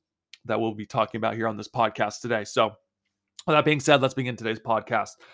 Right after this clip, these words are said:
Apple will reportedly begin producing some MacBooks in Vietnam in twenty twenty-three as it shifts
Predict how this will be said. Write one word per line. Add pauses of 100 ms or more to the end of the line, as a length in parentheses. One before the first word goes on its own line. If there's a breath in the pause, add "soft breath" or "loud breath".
(460 loud breath)
Apple
will
reportedly
begin
producing
some
MacBooks
in
Vietnam
in
twenty
twenty-three
as
it
shifts